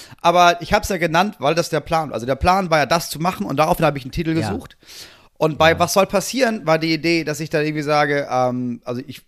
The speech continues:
Speaker 1: also was ich gemerkt hab, ist, ich finde das furchtbar, dass die Erwartung ist, boah, ey, es wird hier alles immer ein bisschen rechter.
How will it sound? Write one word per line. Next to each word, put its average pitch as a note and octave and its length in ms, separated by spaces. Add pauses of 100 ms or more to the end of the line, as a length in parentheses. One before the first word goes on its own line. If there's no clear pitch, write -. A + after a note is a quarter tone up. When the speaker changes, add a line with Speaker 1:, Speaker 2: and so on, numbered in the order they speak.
(120)
Speaker 1:
also C3 260
was A#2+ 200
ich G#3 120
gemerkt F#3 380
hab, E3+ 160
ist, D#3 320 (500)
ich D#3 100
finde G3+ 180
das D#3+ 120
furchtbar, A#3 840
dass D3+ 220
die D#3 80
Erwartung E3 500
ist, D#3+ 280
boah, D3+ 280
ey, D3 140
es D3 160
wird E3+ 100
hier - 140
alles E3 200
immer D3 140
ein D3 120
bisschen C#3+ 240
rechter. E3 520